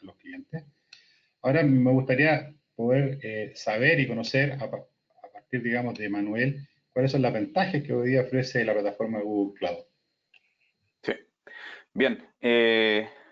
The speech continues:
Speaker 2: bueno, eh, los diferenciadores de por qué, eh, deben elegir, eh, Google Cloud para poder correr sus cargas de trabajo, principalmente nosotros los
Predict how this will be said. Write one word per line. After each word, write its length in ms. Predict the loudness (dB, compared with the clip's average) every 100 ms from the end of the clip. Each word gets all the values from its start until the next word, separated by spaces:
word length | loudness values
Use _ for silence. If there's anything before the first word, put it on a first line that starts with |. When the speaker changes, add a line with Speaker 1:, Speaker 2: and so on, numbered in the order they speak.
| _
Speaker 2:
bueno, 380 | 0 2 2 -2 -4
eh, 400 | 0 0 0 -4 -18 _ _ -8
los 300 | 0 0 2
diferenciadores 880 | 0 2 0 2 4 4 4 4
de 120 | 2 0
por 220 | -2 -2
qué, 520 | 2 4 6 4 2
eh, 400 | -4 -4 -2 -4 -4
deben 300 | -2 -2 -2
elegir, 520 | -6 -6 -6 -8 -8
eh, 560 | -4 -2 -2 -2 -4 -6
Google 320 | -4 -2 -4
Cloud 360 | 0 2 2 2
para 520 | 2 2 2 -2 -8 _ _ _ _ _
poder 260 | 2 2 4
correr 220 | 2 2
sus 200 | -2 -4
cargas 320 | 0 0 2
de 100 | 2
trabajo, 640 | 4 6 4 2 -4 -4 _ _ _ _ _
principalmente 720 | -4 0 0 0 2 4 4 2
nosotros 380 | -2 0 0
los 320 | 2 4 4